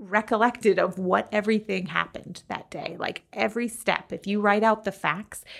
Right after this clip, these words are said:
this happened and this happened and this happened and this happened. And in even just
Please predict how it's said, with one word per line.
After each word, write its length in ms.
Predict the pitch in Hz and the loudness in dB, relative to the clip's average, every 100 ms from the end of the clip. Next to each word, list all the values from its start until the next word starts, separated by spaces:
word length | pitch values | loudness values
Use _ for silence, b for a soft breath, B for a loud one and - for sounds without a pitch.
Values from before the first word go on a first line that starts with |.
| B B B B - | B B B B -6
this 300 | 180 214 - | 0 0 2
happened 440 | 208 202 214 196 | 2 2 0 0
and 160 | 180 175 | 0 0
this 180 | 190 | -2
happened 540 | - 160 143 - - - | -2 -4 -4 -10 -14 -14
and 160 | 165 170 | -8 -2
this 140 | 208 | -2
happened 380 | 208 202 214 202 | 0 -2 0 0
and 140 | 180 | 0
this 160 | 190 190 | -2 -2
happened. 480 | 165 123 - 185 - | -4 -6 -8 -18 -8
And 200 | 190 185 | -6 -4
in 220 | 190 190 - _ - | -4 -6 -6 _ -2
even 300 | 226 254 262 | 0 0 0
just 180 | 226 | 0